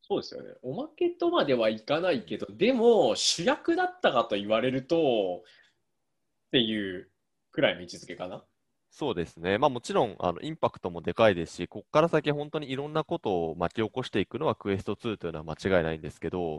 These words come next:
Speaker 1: はい。
Speaker 2: まあ、ただ、このコネクトっていうイベントの性質上、どうしてもその開発者とか、あの、まあ、まさにその業界の人たち向けのイベントだったんですけど、まあ、そこで語られたことっていうのは、
Speaker 1: はい。
Speaker 2: どちらかというと、これからのエーアールの話だったんですよね。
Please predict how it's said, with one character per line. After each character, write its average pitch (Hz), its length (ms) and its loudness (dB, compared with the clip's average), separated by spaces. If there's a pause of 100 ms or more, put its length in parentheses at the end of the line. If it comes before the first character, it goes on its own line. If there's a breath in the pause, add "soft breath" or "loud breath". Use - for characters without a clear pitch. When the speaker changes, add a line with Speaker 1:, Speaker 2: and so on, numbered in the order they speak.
Speaker 1:
は - 80 -10
い。 - 20 -8
Speaker 2:
ま 131 40 -2
あ、 - 20 0
た 180 140 0
だ、 120 400 6 (360)
こ 127 60 -6
の 117 100 -8
コ 131 100 -4
ネ 147 120 -2
ク - 80 -14
ト 185 80 0
っ 180 40 -2
て - 120 -4
い - 20 2
う 180 40 2
イ - 20 -4
ベ 175 140 0
ン 170 40 -8
ト 170 80 -4
の 170 80 -2
性 156 240 -2
質 - 160 -8
上、 143 160 0
ど 131 80 -8
う 156 60 -4
し - 40 -10
て - 60 -8
も 135 80 -6
そ 101 80 -12
の 87 60 -10
開 160 260 4
発 202 240 0
者 113 100 0
と - 120 -6
か、 90 440 6 (360 loud breath)
あ 92 180 4
の、 85 220 -4
ま 117 100 0
あ、 - 20 -6
ま 147 120 0
さ 180 100 4
に 113 60 2
そ 98 100 -10
の 90 80 -6
業 127 240 -2
界 208 220 4
の 202 80 -6
人 202 120 0
た 196 60 6
ち - 100 -8
向 175 120 -6
け 165 100 0
の 160 80 0
イ 143 80 -4
ベ 143 120 2
ン 139 40 -10
ト 139 80 -6
だ 135 80 6
っ 131 100 0
た 92 120 -2
ん - 20 -12
で 80 80 -8
す - 100 -12
け 78 120 -6
ど、 85 340 -2
ま 90 60 -4
あ、 110 40 -2
そ - 120 -8
こ 220 240 -8
で 220 200 4
語 - 220 0
ら 147 120 8
れ 151 100 4
た 156 80 0
こ 151 100 -8
と 117 120 -2
っ - 40 -4
て - 160 -8
い 82 40 -2
う - 20 -4
の 85 80 -6
は、 90 80 4
Speaker 1:
は 85 60 6
い。 - 20 -14
Speaker 2:
ど 107 100 -4
ち - 140 -2
ら 190 80 6
か 190 140 2
と 180 120 -2
い 170 100 0
う 160 60 -4
と、 120 380 2
こ 131 100 -8
れ 156 140 4
か 185 100 6
ら 185 140 8
の 95 140 -2
エ 110 180 6
ー 127 100 10
ア 117 40 8
ー - 20 4
ル 90 80 -2
の 80 80 -10
話 80 340 -6
だ 78 100 -6
っ - 40 -12 (100)
た 71 80 -10
ん - 80 -14
で 73 80 -12
す - 80 -16
よ - 100 -10
ね。 90 200 -2